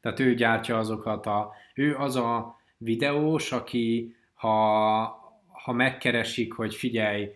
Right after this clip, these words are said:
egy torra rányomtatjuk a nevedet, és, és elkezdjük árusítani a gyerekeknek”, minden további nélkül rámondja, hogy igen. Tehát az a lényeg, hogy, hogy, hogy valami készüljön, de nem jók a videó, nincs is nagyon videóvágás benne, tehát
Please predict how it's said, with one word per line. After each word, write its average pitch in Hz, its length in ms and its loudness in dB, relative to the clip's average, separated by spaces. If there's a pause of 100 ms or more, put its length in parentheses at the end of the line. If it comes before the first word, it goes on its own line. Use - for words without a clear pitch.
(140)
egy 104 200 -8
torra 117 360 2
rányomtatjuk 107 760 -4
a 107 60 -4
nevedet, 104 500 -6
és, - 400 -8
és - 460 -10 (140)
elkezdjük 107 800 -6
árusítani 107 680 -6
a 98 40 -8
gyerekeknek”, 120 640 -4
minden 107 280 -2
további 92 320 -8
nélkül 92 360 -12
rámondja, 95 400 -6
hogy 90 100 -8
igen. 90 300 -12
Tehát 98 220 -12 (100)
az 131 180 -4
a 117 80 0
lényeg, 113 380 -4
hogy, 110 360 -4
hogy, 107 400 -6
hogy 107 220 -8
valami 110 380 0
készüljön, 104 920 -4 (340)
de 104 520 -4 (360)
nem 143 340 0
jók 160 320 2
a 127 80 0
videó, 117 500 0
nincs 127 520 -2
is - 160 -4
nagyon 110 340 -4
videóvágás 101 920 -2
benne, 98 420 -8
tehát 92 460 -8